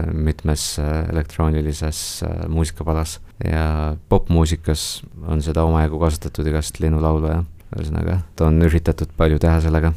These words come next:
Kuigi seda, mis mina teen, ma päris sellist le-, näidet ei leidnud, et, et nagu ainult linnuhelidega jäämitult oleks muusikat tehtud. Et täitsa seda puhtakujulist linnujämmi ma ei ole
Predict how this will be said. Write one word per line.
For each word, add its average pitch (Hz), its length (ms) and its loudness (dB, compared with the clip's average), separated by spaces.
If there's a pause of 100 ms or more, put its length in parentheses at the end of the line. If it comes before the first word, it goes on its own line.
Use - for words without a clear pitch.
(140)
Kuigi 92 280 2
seda, 107 220 4
mis 80 140 4
mina 113 180 6
teen, 76 300 4 (160)
ma 78 340 2
päris 95 340 4
sellist - 540 0
le-, 85 160 6
näidet 85 320 6
ei 82 60 6
leidnud, 80 300 4
et, - 280 0
et 76 140 0
nagu 73 220 4
ainult 80 340 6
linnuhelidega 78 680 4
jäämitult 78 840 2
oleks 78 400 0
muusikat 78 440 -2
tehtud. 80 340 -2 (120)
Et - 120 -6
täitsa 85 320 0
seda 73 140 -2
puhtakujulist 78 1000 2
linnujämmi 78 640 2
ma 76 100 0
ei 80 60 2
ole 80 160 2